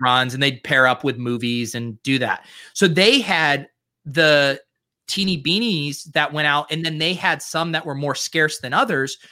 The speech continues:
So then you had all these crazy moms. My mom might have been one of them, let's just say,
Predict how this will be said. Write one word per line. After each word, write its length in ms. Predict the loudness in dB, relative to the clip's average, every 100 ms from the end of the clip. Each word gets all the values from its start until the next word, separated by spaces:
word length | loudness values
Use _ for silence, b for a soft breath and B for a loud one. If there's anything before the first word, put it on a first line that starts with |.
| b
So 140 | -6 0
then 180 | 2
you 80 | 4
had 140 | 4 4
all 120 | 2
these 200 | 0 -4
crazy 560 | -6 0 2 0 -2 -4
moms. 880 | 0 2 4 4 2 0 -4 -6 -12 _ _ _ _ _
My 340 | -2 2 2
mom 320 | 4 2 2
might 240 | 2 2 0
have 160 | -2
been 240 | -2 -2 -2
one 220 | -2 2
of 160 | 2 2
them, 260 | -2 0
let's 200 | -4 -4
just 240 | -6 -8 -6
say, 340 | -6 -6 -8